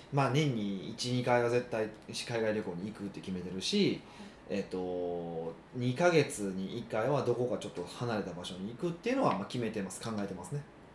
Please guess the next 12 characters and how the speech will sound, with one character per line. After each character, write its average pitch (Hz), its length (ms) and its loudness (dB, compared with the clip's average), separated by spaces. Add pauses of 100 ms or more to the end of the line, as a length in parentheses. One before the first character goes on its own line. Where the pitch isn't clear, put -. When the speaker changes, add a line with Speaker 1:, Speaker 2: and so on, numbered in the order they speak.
(420)
Speaker 2:
そ 311 120 -2
れ 330 60 0
は 311 80 8
や 285 40 6
っ 294 60 -2
ぱ 277 40 0
り 254 60 2
非 262 300 0
日 233 240 -6
常 233 160 2
的 233 260 -4
な - 340 4